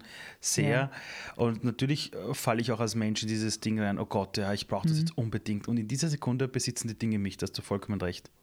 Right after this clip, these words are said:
Speaker 2: Ja,
Speaker 1: Und
Speaker 2: ja,
Speaker 1: was ich mal in
Speaker 2: ja.
Speaker 1: meinem Leben gemerkt habe, ist, ich bin als Kind, wir hatten nicht viel, aber wir hatten irgendwann mal den ersten Fernseher mit zwei Kanälen.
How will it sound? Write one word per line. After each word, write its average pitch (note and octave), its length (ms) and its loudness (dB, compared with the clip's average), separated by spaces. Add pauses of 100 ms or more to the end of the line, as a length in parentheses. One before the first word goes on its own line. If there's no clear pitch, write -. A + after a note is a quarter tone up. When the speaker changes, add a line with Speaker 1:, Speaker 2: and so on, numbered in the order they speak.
(300)
Speaker 2:
Ja, D#3 240 2 (160)
Speaker 1:
Und D#3+ 80 0
Speaker 2:
ja, D3 80 4
Speaker 1:
was B2+ 80 4
ich C#3 60 2
mal C#3+ 80 6
in C#3+ 60 6
Speaker 2:
ja. C#3+ 60 6
Speaker 1:
meinem C#3+ 100 4
Leben C#3+ 180 4
gemerkt C#3+ 400 4
habe, B2 120 4
ist, B2+ 180 0 (300)
ich - 120 2
bin D3 100 2
als C#3+ 140 2
Kind, D#3+ 380 0 (140)
wir B2 160 2
hatten C3 200 2
nicht - 180 -2
viel, D3 220 2
aber A#2+ 120 2
wir A2+ 80 4
hatten A2+ 140 -2
irgendwann B2 240 2
mal A#2+ 140 2
den A2+ 120 0
ersten A2 320 0
Fernseher F#2+ 520 -2 (160)
mit G#2 200 -2
zwei A2 180 2
Kanälen. G2+ 460 0